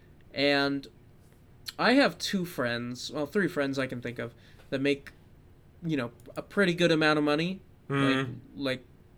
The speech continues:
Speaker 1: low, near the low six-figure mark.
Speaker 2: Mm.
Speaker 1: Uh, one of them has a two-year degree.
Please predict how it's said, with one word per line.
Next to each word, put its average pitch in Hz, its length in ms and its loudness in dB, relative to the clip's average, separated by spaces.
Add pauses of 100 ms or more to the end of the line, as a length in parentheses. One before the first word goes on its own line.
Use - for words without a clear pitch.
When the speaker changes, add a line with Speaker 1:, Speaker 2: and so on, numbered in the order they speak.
(360)
Speaker 1:
low, 147 760 2 (1040)
near 180 420 2
the 165 120 0
low 156 260 4
six-figure 151 540 -4
mark. 180 320 -6 (640)
Speaker 2:
Mm. 120 260 0 (840)
Speaker 1:
Uh, 135 400 -2
one 143 240 0
of 214 120 2
them 220 140 4
has 214 180 4
a 220 60 0
two-year 147 380 2
degree. 151 380 -2